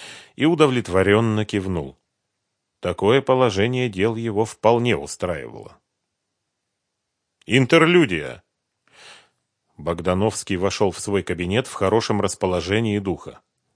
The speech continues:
Начальство одобрило его инициативу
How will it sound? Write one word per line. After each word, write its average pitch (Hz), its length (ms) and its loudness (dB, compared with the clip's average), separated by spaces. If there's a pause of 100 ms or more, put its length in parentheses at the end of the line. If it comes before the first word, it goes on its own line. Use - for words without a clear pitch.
(120)
Начальство 98 800 -2
одобрило 98 440 2
его 90 260 0
инициативу 101 720 -2